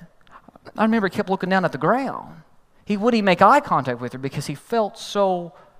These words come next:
ashamed. You ever been there? I think we all have.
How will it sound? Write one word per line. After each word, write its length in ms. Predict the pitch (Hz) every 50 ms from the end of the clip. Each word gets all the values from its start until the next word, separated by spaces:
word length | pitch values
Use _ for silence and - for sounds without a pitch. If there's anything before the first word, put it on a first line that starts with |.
| _ _ _ _ _
ashamed. 1040 | - - - - - 254 247 170 - - - - - - - - - - _ - - - - _ _ _ _ _ _ _ - _ _ _ _ _ _ -
You 80 | 185
ever 100 | 214 190
been 280 | 160 156 190 220 254 254
there? 340 | 269 262 262 247 240 214 - _ _ _ _ _ _ _ _ _ _ _ _ _ - - -
I 60 | 226
think 120 | 254 214
we 100 | 190 185
all 240 | 190 214 262 302 254
have. 380 | 165 117 107 95 95 123 151